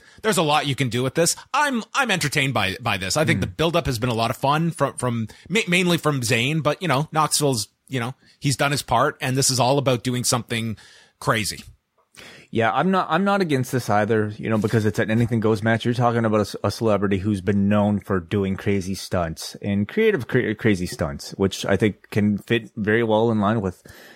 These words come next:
Speaker 2: this style of professional wrestling match. So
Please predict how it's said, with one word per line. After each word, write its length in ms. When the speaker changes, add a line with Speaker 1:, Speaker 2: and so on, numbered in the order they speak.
Speaker 2:
this 240
style 340
of 120
professional 500
wrestling 340
match. 320
So 320